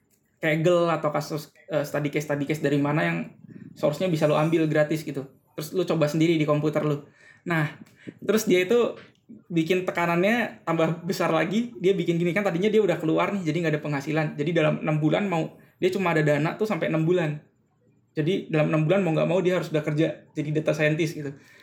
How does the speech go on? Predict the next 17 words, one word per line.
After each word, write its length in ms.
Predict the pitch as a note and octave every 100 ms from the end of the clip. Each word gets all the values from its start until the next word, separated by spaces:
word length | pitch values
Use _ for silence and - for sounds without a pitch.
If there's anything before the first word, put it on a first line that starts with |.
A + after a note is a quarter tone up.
| - -
Nah, 140 | D#3+
habis 160 | D3+ D3+
itu 120 | G3 C#4 - -
dia 160 | G3
tambahin 320 | G#3 F3 E3
lagi 180 | F3+ A3
tekanannya 460 | A3 - E3+ D#3+ E3
ke 80 | D#3+
dia 180 | D3+
itu. 140 | D#3 C#3+ - - _
Jadi 220 | - E3
kalau 240 | A3+ A#3+ G#3+
dalam 240 | E3 D#3+
sehari 580 | E3 F3 F3 A3+ E3+ -
dia 220 | E3+ F3+
nggak 160 | E3+ -
ngera-, 280 | D#3+ -